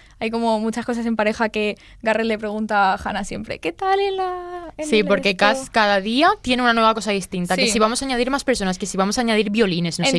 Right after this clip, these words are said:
Speaker 1: Entonces, y el
Speaker 2: Mira.
Speaker 1: Cash también como que se, eh, liga a
Speaker 2: Ah.
Speaker 1: una, mm, o sea, la que toca el piano y a la que escribe las canciones,
Speaker 2: Y
Speaker 1: se
Speaker 2: no
Speaker 1: la
Speaker 2: salen.
Speaker 1: liga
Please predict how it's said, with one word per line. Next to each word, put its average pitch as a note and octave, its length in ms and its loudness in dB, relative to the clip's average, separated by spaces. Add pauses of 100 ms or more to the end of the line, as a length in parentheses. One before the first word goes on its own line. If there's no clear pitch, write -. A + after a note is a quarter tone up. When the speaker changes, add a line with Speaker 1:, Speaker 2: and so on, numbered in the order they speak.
(120)
Speaker 1:
Entonces, C#4+ 220 4 (200)
y C4 120 0
el B3 80 6
Speaker 2:
Mira. B3+ 120 6
Speaker 1:
Cash B3 220 4
también C4+ 420 -2
como A3 240 -2
que G#3+ 240 -4
se, G3+ 720 -2
eh, G#3 580 -2
liga A3+ 500 0 (140)
a A3+ 280 4
Speaker 2:
Ah. F#3+ 260 0 (280)
Speaker 1:
una, B3 640 4
mm, A3+ 320 -4
o A3+ 80 -6
sea, A3 120 4
la G3+ 100 6
que G#3 120 0
toca G#3 180 2
el A#3 80 2
piano B3+ 240 2
y G3+ 100 0
a G3 80 4
la G3 160 2
que G3+ 100 -4
escribe G3+ 320 -2
las A#3+ 160 2
canciones, A#3+ 640 0 (300)
Speaker 2:
Y - 40 -8
Speaker 1:
se - 60 6
Speaker 2:
no - 60 6
Speaker 1:
la G3+ 60 6
Speaker 2:
salen. G#3+ 180 2
Speaker 1:
liga B3+ 300 -2